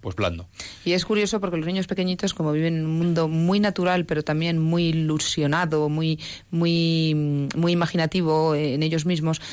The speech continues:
Speaker 2: a veces inventan. Entonces es curioso cómo <laughs> no, nos traen chismes los padres. Eh, pues es que dice que le has,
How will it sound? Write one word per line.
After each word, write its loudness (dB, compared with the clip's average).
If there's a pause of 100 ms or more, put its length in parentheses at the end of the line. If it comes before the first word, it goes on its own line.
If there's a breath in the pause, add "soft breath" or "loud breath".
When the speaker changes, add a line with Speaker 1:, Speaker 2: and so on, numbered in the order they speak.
(120 loud breath)
Speaker 2:
a -2
veces 0
inventan. 0
Entonces -2
es -2
curioso 0
cómo 0
<laughs> 2
no, 0 (160)
nos -4
traen 2 (300 loud breath)
chismes -2
los 0
padres. 0 (220 loud breath)
Eh, 0 (200)
pues -2
es -2
que 0
dice 0
que 0
le 0
has, -4